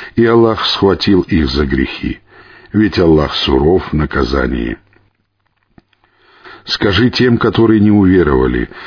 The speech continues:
"Вы будете побеждены и собраны в гиенне". Как же скверно это ложе! Знамением для вас стали две армии при Бадре.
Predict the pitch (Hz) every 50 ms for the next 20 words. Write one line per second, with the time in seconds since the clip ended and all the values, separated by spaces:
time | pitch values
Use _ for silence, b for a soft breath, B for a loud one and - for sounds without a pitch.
0 | B B B B B B 80 76 87 107 117 120 107 98 117 117 107 113 - -
1 | 101 - 107 95 85 98 92 85 73 76 85 85 87 98 104 98 - 95 90 -
2 | - - 90 92 85 87 90 85 82 80 76 73 67 78 82 80 78 78 78 73
3 | 71 67 62 62 62 - - _ _ b b b b b b b b b b b
4 | b b - 92 101 123 117 110 104 101 120 117 - - - - - 76 85 92
5 | 87 85 85 80 80 82 - - 69 67 67 - - 65 65 64 60 60 58 58
6 | - - - - - - - - _ _ _ _ _ _ _ _ _ _ _ _
7 | _ _ _ _ _ B B B B B B B B B B B B B B B
8 | B - 95 95 113 131 131 143 147 143 143 139 131 113 110 120 123 123 131 127
9 | - - - - 123 123 123 117 117 107 87 85 95 110 120 117 - 110 110 113
10 | 107 107 107 104 101 98 92 - - 95 98 90 80 73 90 85 80 67 58 -
11 | 64 62 58 - -